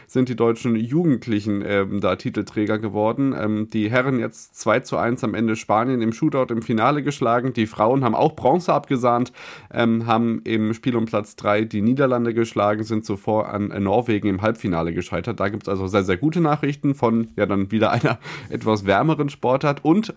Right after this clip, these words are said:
unverwechselbar natürlich auch irgendwie zum olympischen,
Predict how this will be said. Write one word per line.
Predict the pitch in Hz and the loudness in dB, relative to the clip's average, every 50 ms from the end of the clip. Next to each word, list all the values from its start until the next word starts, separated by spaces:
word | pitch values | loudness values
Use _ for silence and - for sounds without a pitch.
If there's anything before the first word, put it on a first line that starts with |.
| _ _ | _ _
unverwechselbar | - 160 202 214 214 - - 170 147 123 - 135 147 - - - 156 131 127 123 127 | 2 2 2 2 0 2 2 2 2 2 0 -2 -2 -2 -2 -2 -2 2 4 2 2
natürlich | 123 120 117 - 131 113 110 113 - | 2 0 -2 0 0 0 0 0 0
auch | - 175 - - | -2 -2 -2 2
irgendwie | 120 120 113 113 110 110 104 | 0 2 2 4 2 2 0
zum | - - 117 90 90 | 0 -2 -2 -2 0
olympischen, | 104 110 113 117 - 120 107 - - 107 104 104 101 | 2 2 2 2 0 -2 -2 0 0 0 0 0 -2